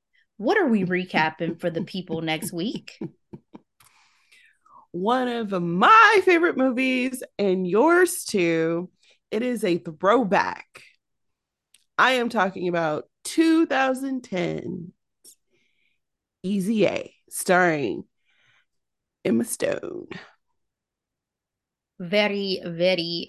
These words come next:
Speaker 1: very nice. I had, was debating. I was like, "Do I actually need to rewatch this movie for the sake of the recap?" I've seen it so many
Speaker 2: <laughs>
Speaker 1: times. I even have it on D V D, but I still rewatched it again.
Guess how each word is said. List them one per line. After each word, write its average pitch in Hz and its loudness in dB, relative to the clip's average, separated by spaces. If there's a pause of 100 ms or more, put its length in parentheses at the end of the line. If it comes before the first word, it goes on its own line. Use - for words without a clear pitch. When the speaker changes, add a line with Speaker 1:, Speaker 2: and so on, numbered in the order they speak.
Speaker 1:
very 160 -4
nice. 147 -6
I 254 2
had, 208 -2
was 220 0
debating. 240 0
I 262 0
was 254 -2
like, 226 -2
"Do 220 -4
I 302 -2
actually 480 -6
need 185 -4
to 247 -4
rewatch 208 -2
this 214 -6
movie 208 -4
for 220 -6
the 208 -6
sake 202 -4
of 196 -4
the 196 -6
recap?" 202 0 (440)
I've 190 -4
seen 277 2
it 269 6
so 226 2
many 190 2
Speaker 2:
<laughs> - -8
Speaker 1:
times. 165 -2 (100)
I 247 2
even 233 2
have 185 4
it 185 0
on 170 -4
D 160 -6
V 151 -6
D, 147 -4
but - -4
I 170 0
still 196 -2
rewatched 165 -6
it - -10 (400)
again. 156 -10